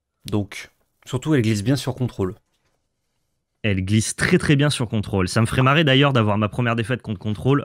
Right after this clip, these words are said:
Speaker 2: maintenant.
Speaker 1: Après, est-ce que c'est vraiment ta première défaite ? Parce que c'est moi qui, euh, qui pilote, tu vois.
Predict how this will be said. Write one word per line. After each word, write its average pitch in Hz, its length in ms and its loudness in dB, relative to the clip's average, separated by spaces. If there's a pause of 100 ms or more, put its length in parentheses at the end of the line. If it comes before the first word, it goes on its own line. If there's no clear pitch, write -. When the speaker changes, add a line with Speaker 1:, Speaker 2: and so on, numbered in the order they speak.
Speaker 2:
maintenant. 101 480 -4 (960)
Speaker 1:
Après, 180 420 0
est-ce - 360 -6
que 156 60 -2
c'est - 140 -2
vraiment 135 260 0
ta 139 120 -2
première 131 260 2
défaite ? 131 420 0
Parce - 140 -4
que 123 100 -4
c'est - 160 0
moi 131 160 0
qui, 117 320 -4
euh, 104 100 0
qui 104 140 -12
pilote, 135 400 -2
tu 107 80 -8
vois. 104 140 -4